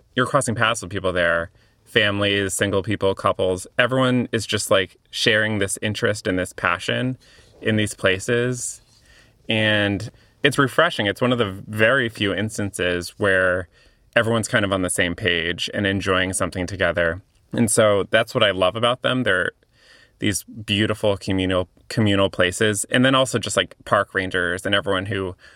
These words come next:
works for the National Park Service are very inspiring, talented, and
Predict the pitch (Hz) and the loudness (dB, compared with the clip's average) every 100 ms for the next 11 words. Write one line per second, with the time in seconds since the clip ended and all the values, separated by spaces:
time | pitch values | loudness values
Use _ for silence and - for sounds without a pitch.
0 | _ - 104 98 - 95 90 90 92 90 | _ -2 -2 -2 -4 0 0 0 -4 0
1 | 90 90 - 87 85 - - 98 92 95 | 0 0 -4 -2 -2 -2 0 0 2 2
2 | 90 87 90 - - 107 - 98 90 92 | 2 -2 -4 -10 -4 -4 0 2 2 2
3 | 90 87 90 95 _ _ _ - - _ | 0 -2 -4 -8 _ _ _ -20 -20 _
4 | _ _ - _ - 110 - 101 95 - | _ _ -20 _ -18 -6 0 2 0 2
5 | 92 92 90 - 95 90 85 | 2 2 0 -2 -2 -2 -2